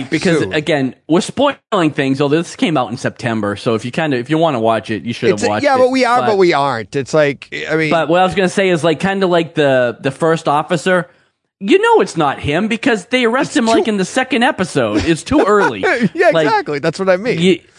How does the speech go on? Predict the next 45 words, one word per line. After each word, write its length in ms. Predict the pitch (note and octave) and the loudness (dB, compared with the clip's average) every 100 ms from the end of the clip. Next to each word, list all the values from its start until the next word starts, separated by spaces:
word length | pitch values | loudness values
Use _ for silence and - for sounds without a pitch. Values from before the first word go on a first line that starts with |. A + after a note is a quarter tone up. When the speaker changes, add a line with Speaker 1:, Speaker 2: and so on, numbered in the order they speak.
| _ | _
Speaker 1:
you 200 | D#3+ G3 | 0 2
don't 160 | C4+ G3+ | 2 2
wrap 260 | G3+ G3+ | 0 0
it 80 | F#3 | 0
up 160 | F3+ - | 0 0
that 240 | D3 B2+ | -4 -2
quickly, 480 | - D#3 - G#2 G2+ | -2 -2 -4 -8 -4
so 340 | C#3+ C3 C3 | 0 2 2
you 220 | C3 D#3 F#3+ | 2 0 2
know 180 | C#4+ | 2
it 100 | A3 | 0
can't 260 | - D#3+ D3 | 0 -4 -4
be 160 | A#3+ F3+ | -6 -4
him. 400 | D3 A2 G#2+ - - - - | -2 -2 -4 -6 -10 -14 -4
And 400 | E3 E3 D#3 G#3 | 0 2 2 2
Speaker 2:
Right. 260 | F#3 C3+ - - | 2 -2 -6 -8
Speaker 1:
eh, 180 | D3+ | -6
so 180 | E3 G#3 - | 0 0 0
everybody 480 | A3 F4 C4 A#3+ | 0 2 2 0
that 180 | G#3+ G#3 | 0 0
they 120 | F#3+ | 0
point 340 | F3+ F#3 F#3+ C#3+ | 0 0 0 2
to 140 | F3+ | 2
in 60 | E3 | 2
the 60 | D3+ | 2
first 280 | F3+ - | 0 0
three 240 | D#3 E3 D#3 | 0 2 2
episodes, 600 | E3 E3+ F#3 F3+ F3 - - - | 0 -2 2 2 2 -4 -20 -2
you 120 | C#3+ | 2
know 160 | F#3+ C4+ | 2 0
it's 120 | - | 0
not 180 | F#3+ F3+ | 0 0
any 240 | D#3+ F3+ D#3+ | 0 4 4
of 60 | |
those 240 | C#3+ C3+ A2+ | 4 0 0
guys 420 | A#2+ F#2+ - - - E3+ - | -2 -2 -6 -14 -18 -18 -4
because 680 | E3+ F#3+ D#3+ D3+ C#3+ C#3 B2 | -2 0 0 2 2 0 -4
Speaker 2:
Right. 60 | - _ _ | -14 _ _
Speaker 1:
it's 180 | E3+ - | -6 -2
too 200 | - G#3 | 0 2
early 420 | C#3+ D#3 D3+ C#3 | 2 0 2 2
on. 420 | B2+ A#2+ A2+ G#2+ A2 | 2 2 0 -4 -4
So 480 | D3 C3+ C3+ C3 F3 | -2 2 2 2 0
Speaker 2:
But 160 | A3 | 0
the, 140 | A3+ | -2